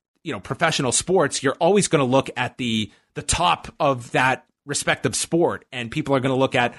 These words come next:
the Conor McGregors and say, "I wanna be that guy. I wanna make that kind of money." They're not looking at the guy that's making, you know, thirty and thirty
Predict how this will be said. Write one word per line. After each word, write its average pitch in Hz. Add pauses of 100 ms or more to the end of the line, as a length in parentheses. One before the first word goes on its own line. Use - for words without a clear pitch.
(160)
the 151
Conor 170
McGregors 127
and 127
say, 113 (180)
"I 170
wanna 151
be 107
that 120
guy. 78 (160)
I 165
wanna 175
make 113
that 147
kind 117
of 101
money." 101 (220)
They're 147
not 147
looking 151
at 117
the 127
guy 117
that's 104
making, 120 (240)
you -
know, 98 (480)
thirty 160
and 120
thirty 127